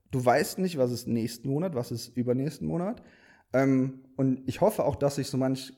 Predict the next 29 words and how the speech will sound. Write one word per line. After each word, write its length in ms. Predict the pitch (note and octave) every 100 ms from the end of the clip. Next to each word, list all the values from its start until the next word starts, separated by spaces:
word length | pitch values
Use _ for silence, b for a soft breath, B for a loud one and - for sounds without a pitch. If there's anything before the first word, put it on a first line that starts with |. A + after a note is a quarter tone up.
| _
große 400 | - B2+ F3+ F3+
und 140 | C#3+ B2
erfolgreichere 800 | - - G3+ - B2 B2+ C3 A#2+
Unternehmen 420 | A#2+ A#2+ A#2+ B2
auch 160 | B2
an 120 | B2+ B2
diese 160 | B2
Momente 540 | B2 B2 C3+ C#3+ D3+ C3
mit 200 | C#3+ D3
zurückerinnern 580 | C3 E3 A3 B2+ A#2 A#2
können, 300 | B2 C#3 B B B B
weil 120 | B2
es 140 | C3+ C3+
eine 100 | C#3
unglaublich 640 | - G3 F3+ D#3+ D#3+ C#3+
wertvolle 840 | C3+ C#3 - C#3 C3 C3 B2+ B2+ - - _ -
Erfahrung 520 | A2 - F3 D#3 B2
ist, 180 | C#3+ B B B -
die 80 |
dich 160 | D3 D3+
vor 140 | - -
allen 100 | D#3
Dingen 120 | D3
auch 80 | C#3+
mit 100 | C3
solchen 320 | C#3+ D3+ D3+
Menschen 640 | C#3+ D3 D3+ D3+ D3 -
zusammenschweißt, 680 | - C3+ C#3 D#3 - A2+ A2+
weil 220 | B2 B2